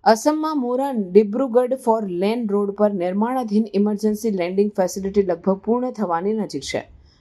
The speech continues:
આ ઈ એલ એફ ફોર પોઇન્ટ ટુ કિલોમીટર લાંબી છે અને આધુનિક ટેકનોલોજીથી તૈયાર કરવામાં આવે છે,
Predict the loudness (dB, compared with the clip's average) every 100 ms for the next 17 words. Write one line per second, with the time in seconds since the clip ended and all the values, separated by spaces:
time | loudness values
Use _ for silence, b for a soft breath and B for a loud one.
0 | b 0 0 0 -2 0 0 -2 -4 -6
1 | 2 2 4 2 -2 0 -2 0 0 0
2 | -2 -2 -2 0 -2 -2 -10 b b b
3 | 0 0 0 0 0 0 -2 0 0 2
4 | 0 0 0 -2 -2 2 2 2 -2 0
5 | -4 -4 -4 -4 -4 -6 -8 -12